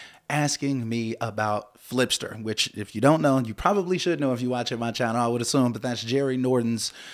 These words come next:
um, Flipster software, his real estate investing software that you can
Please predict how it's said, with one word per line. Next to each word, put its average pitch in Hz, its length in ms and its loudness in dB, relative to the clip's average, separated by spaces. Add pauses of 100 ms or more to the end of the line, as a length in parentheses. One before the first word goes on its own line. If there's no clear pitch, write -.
(140)
um, 104 460 -4
Flipster 147 520 -2
software, 110 460 0
his 110 240 -2
real 110 260 -2
estate 120 280 0
investing 107 460 -2
software 104 440 -2
that 101 180 -6
you 117 60 -4
can 101 160 -6